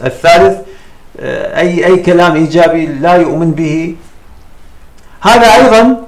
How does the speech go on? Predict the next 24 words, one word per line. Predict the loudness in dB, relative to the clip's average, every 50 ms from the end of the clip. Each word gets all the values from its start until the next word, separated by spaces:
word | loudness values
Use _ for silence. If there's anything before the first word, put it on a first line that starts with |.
| -20 -20 -20 -20 -12 -6
عندما | -2 -2 0 2 2 2 2 2 2 0 0 -2 -4 -10 -16 -20 -20 -20 -20 -16
ينتقل | -6 0 0 2 4 2 2 2 2 0 2 2 2 2 2
إلى | 0 0 0 0 2 2 2 2 0 -2 -4 -8 -14 -18 -12 -8
البعد | -6 -6 -6 0 0 2 2 2 0 0 -4 -12 -16 -20 -20 -20 -20 -20 -20 -20 -20 -20 -20 -20 -20 -14 -10
ما | -6 -4 -4 -2
بعد | 0 2 2 2 4 4 4 4 4 2 0 -4 -4 -4
بعد | -4 -2 0 -2
الأرض، | 0 0 0 0 0 -2 -4
أي، | -4 -6 -4 -2
أي | 0 0 0 0 -4 -8 -12 -20 -20 -18 -12
إلى | -8 -4 -2 -2 -4
حياة | -2 -2 0 0 0 0 0 -2
ما | -4 -4
بعد | -4 -2 -2 -4 -2 -4
حياة، | -6 -6 -4 -2 0 2 2 0 0 -4 -8 -14 -20 -20 -20 -20 -20 -20 -20 -20 -20 -20 -20 -20 -20 -20 -20 -20 -20 -20 -20 -20 -20 -12 -8
آه، | -6 -6 -6 -4 -4 -6
الأرض، | -4 -2 -2 -2 -2 -2 -6 -12 -20 -20 -20 -20 -20 -20 -20 -20 -20 -20 -20 -20 -20 -8
فسوف | -2 2 4 4 4 4 2 0 -4 -12 -18 -20 -20 -20 -20 -20 -20 -20 -18 -14 -14 -12 -4 0 2 2 2 2 2 2
يرى | 4 4 4 4 4 4 2 2 2 0
نف-، | 0 -2 -6 -4 -2
نفسه | 0 0 0 -2 -2 0 0 2 2 2
أيضًا | 2 2 2 2 2 2 0 -2
في | -4 -6 -4 -4 -4 -4 -4 -4 -2
محل | -2 -2 0 2 2 0 0 0 -4